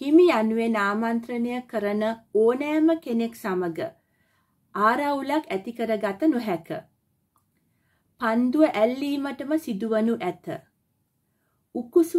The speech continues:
ඇසින් ඔහු පන්දු රැක්කේය. හාමුදුරු නමකට එතරම් හොඳින් ක්‍රිකට් ගැසීමට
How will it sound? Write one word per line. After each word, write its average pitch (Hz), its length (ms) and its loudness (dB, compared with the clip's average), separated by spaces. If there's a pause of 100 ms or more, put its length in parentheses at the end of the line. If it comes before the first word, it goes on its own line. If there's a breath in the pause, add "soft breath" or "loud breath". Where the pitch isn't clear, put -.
ඇසින් 214 500 -6 (140)
ඔහු 233 260 -6
පන්දු 220 480 0
රැක්කේය. 175 760 0 (1120)
හාමුදුරු 262 580 0
නමකට 202 600 -2 (440 soft breath)
එතරම් 311 540 2
හොඳින් 240 460 -4
ක්‍රිකට් 240 480 -6
ගැසීමට 214 680 -4